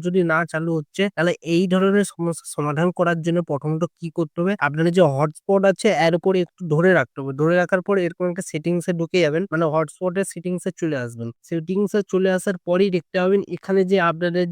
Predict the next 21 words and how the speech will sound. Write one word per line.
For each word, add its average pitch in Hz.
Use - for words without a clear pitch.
যে 190
সেটিং 175
গুলো 175
আছে, 160
হটস্পট 170
নেম, 160
সিকিউরিটি, 170
হটস্পট 180
পাসওয়ার্ড, 165
এই 220
যে 233
সেটিং 196
গুলো 202
আছে, 190
এগুলো 196
যে 170
ঠিকঠাক 196
আছে 165
নাকি 196
আপনাদেরকে 175
একটু -